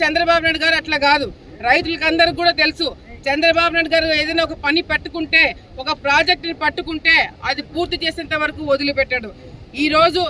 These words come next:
మనకి తెలుగంగ కావచ్చు, కేసీ కెనాల్ కావచ్చు, అసలు మన రాయలసీమకి ఈ రోజు నీళ్లు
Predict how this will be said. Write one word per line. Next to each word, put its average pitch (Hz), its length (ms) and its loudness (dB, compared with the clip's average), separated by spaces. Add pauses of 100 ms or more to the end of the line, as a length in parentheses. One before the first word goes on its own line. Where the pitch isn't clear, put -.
(260)
మనకి 302 320 -4
తెలుగంగ 330 400 0 (120)
కావచ్చు, 320 400 0
కేసీ 302 280 2
కెనాల్ 330 320 -2
కావచ్చు, 311 440 -2 (340)
అసలు 320 240 0
మన 311 180 -2 (100)
రాయలసీమకి 330 760 2 (340)
ఈ 294 140 -2
రోజు 320 280 2 (120)
నీళ్లు 339 260 0